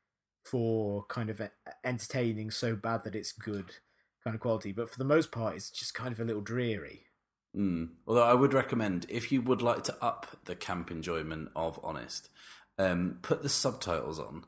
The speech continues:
Speaker 1: Mm-hmm.
Speaker 2: because, uh, I, as aforementioned, have moved into a new house. It's very noisy, so I had the subtitles on, um, to hear it over the traffic noise from outside,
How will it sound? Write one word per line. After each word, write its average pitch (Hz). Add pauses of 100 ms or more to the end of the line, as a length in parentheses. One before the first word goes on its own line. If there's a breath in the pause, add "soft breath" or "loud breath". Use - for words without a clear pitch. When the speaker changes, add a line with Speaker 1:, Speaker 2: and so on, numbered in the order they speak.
(120)
Speaker 1:
Mm-hmm. 135
Speaker 2:
because, 101
uh, 92 (100)
I, 101 (200)
as 87
aforementioned, 82
have 80
moved 85
into 82
a -
new 80
house. 82
It's 78
very 87
noisy, 92
so 80
I 87
had 90
the 87
subtitles 85
on, 80 (440 loud breath)
um, 85
to 80
hear 85
it 67
over 82
the -
traffic -
noise 82
from 87
outside, 80